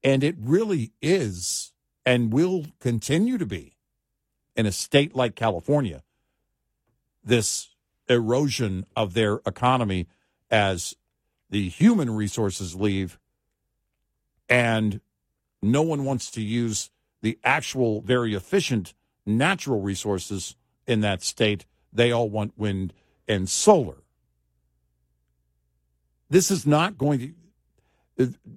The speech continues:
it doesn't matter how you put this out there, how you lay this out there.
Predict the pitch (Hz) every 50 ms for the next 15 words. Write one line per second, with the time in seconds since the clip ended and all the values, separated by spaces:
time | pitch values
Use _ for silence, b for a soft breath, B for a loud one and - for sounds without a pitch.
0 | - _ _ - 151 151 139 - 180 190 156 208 202 196 131 127 147 160 156 156
1 | 151 135 b b b b b b b _ - 160 185 220 240 233 220 196 170 139
2 | 117 131 160 170 180 156 - - - 180 180 - _ - 139 135 131 - - -
3 | - - _ _ _ _ _ _ _ _ _ _ _ _ _ _ _ _ - 131
4 | 123 110 - 101 82 - 71 98 135 185 196 170 165 175 165 139 127 120 117 120
5 | 143 160 165 156 131 139 135 - - 120 113 90 - - - - -